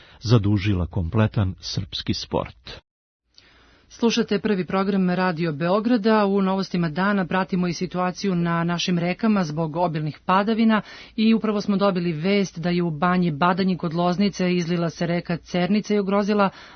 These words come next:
Speaker 2: rad lečilišta u Banji. Pod vodom su podrumske prostorije, poplavljeni su ambulanta, spa centar i vozila. Naš dopisnik javlja da je u lečilištu trenutno dvadeset šestoro gostiju i zaposlenih, a iz uprave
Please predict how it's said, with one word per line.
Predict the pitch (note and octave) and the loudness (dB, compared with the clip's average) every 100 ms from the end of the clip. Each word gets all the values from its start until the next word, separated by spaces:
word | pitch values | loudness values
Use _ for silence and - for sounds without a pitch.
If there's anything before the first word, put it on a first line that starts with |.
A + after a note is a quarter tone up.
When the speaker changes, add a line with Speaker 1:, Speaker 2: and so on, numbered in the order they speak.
| - | -2
Speaker 2:
rad | F3+ F#3+ F#3+ D#3+ F3+ F3 | 0 2 2 0 0 0
lečilišta | E3+ E3 - E3+ D#3 - | 0 -2 -2 -4 -4 -4
u | E3 D#3 | -4 -2
Banji. | F3 F3+ E3 - - - - | 0 0 -2 -8 -20 -12 0
Pod | A3 F#3+ G#3+ G3+ | 0 2 2 4
vodom | A#3 A#3 G#3+ | 4 4 2
su | F#3 | 0
podrumske | - G#3 F#3 E3 E3+ | 0 0 0 -2 -4
prostorije, | D#3+ D#3+ - G#3 A3+ G3 | -6 -6 0 2 2 2
poplavljeni | F#3 F#3 G3 F3+ F3 | 2 0 0 0 -2
su | D#3+ E3+ | -2 -2
ambulanta, | E3 D3+ E3 F3+ A3 G#3+ G#3+ F#3 - - | -2 0 0 2 4 4 2 0 -6 -20
spa | - G#3 G#3 | -4 0 0
centar | - G3+ G3 F3+ | 2 0 0 -2
i | F3 G#3 | -2 -2
vozila. | G3+ G#3 G#3 G#3+ G3+ F#3 | 0 0 2 2 2 2
Naš | F3 F3+ E3+ | 2 2 0
dopisnik | F3+ D#3+ F3+ G3+ - F3 - | -2 0 0 -2 -4 -4 -2
javlja | F3+ F#3 F3 | 0 0 0
da | E3 | -2
je | E3+ | -2
u | D#3+ | -2
lečilištu | E3+ F3+ F#3 D#3 - | -2 -2 -4 -4 -6
trenutno | D#3 F3+ F3+ - E3+ D#3 - - | -2 0 0 0 -2 -4 -8 -10
dvadeset | E3 G3+ F#3+ D#3+ | -2 -2 -2 -4
šestoro | - G3+ - F3+ D#3+ | -2 -2 -2 -2 -2
gostiju | E3+ F#3+ - F#3 E3 | 0 -2 -2 -4 -2
i | D3+ | -2
zaposlenih, | E3 F#3+ B3+ A#3 A3 - | -2 0 0 2 2 4
a | |
iz | G#3+ E3+ | 0 2
uprave | G#3+ A3 G3+ F#3+ | 0 2 2 2